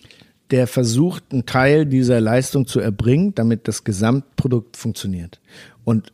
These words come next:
ob ich Künstler bin oder nicht, das sollen andere sagen. Ich selber bin Handwerker. Ich will ein Teil von dem Ensemble sein,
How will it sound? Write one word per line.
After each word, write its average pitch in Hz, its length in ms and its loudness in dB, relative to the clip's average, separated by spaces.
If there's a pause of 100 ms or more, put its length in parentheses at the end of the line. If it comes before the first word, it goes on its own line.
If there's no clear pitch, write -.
(120)
ob 107 140 0
ich - 160 -6
Künstler 175 440 0
bin 104 260 2
oder 101 180 -2
nicht, 101 220 -4
das 110 120 -2
sollen 104 180 -2
andere 92 280 -6
sagen. 87 300 -8
Ich 160 180 0
selber 139 300 0
bin 101 220 -4
Handwerker. 85 500 -6
Ich - 220 -6
will 143 160 4
ein 123 160 -4
Teil 135 360 2
von 117 220 -2
dem 104 200 0
Ensemble 131 500 -2
sein, 117 380 -2